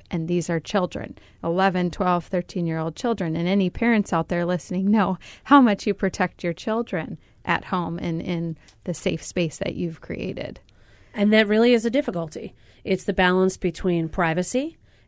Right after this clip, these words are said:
Speaker 2: and safety that you
Speaker 1: Mm-hmm.
Speaker 2: have to somehow navigate. Mariel, Mariel, are there any tricks to the trade? Is there anything that you've learned in this process that you would know in the future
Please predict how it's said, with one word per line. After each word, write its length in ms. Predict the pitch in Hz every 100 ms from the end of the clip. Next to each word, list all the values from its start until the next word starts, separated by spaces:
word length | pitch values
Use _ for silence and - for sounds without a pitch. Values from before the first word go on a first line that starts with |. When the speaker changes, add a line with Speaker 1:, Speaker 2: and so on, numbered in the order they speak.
| -
Speaker 2:
and 160 | 220 220
safety 440 | 233 220 - -
that 260 | 175 175 170
you 60 |
Speaker 1:
Mm-hmm. 100 | 165
Speaker 2:
have 180 | 170 165
to 100 | 175
somehow 400 | - 170 160 165
navigate. 560 | 156 165 175 156 175 - - - - -
Mariel, 400 | 247 247 240 233
Mariel, 460 | 233 254 247 240 226
are 160 | 226
there 180 | 233 240
any 160 | 262 240
tricks 320 | - 254 -
to 120 | 240
the 80 | 214
trade? 280 | - 233 226
Is 100 | 196
there 140 | 190
anything 440 | 196 208 202 202 185
that 220 | 180 170 - - -
you've 200 | 214 190
learned 260 | 208 214 220
in 100 | 202
this 160 | 170
process 640 | - 220 208 202 214 202 -
that 220 | 170 156 - - -
you 200 | 196 202 196
would 180 | 185
know 560 | 196 196 185 185 185 190
in 200 | 214 185
the 60 | 175
future 640 | - 196 - 202 175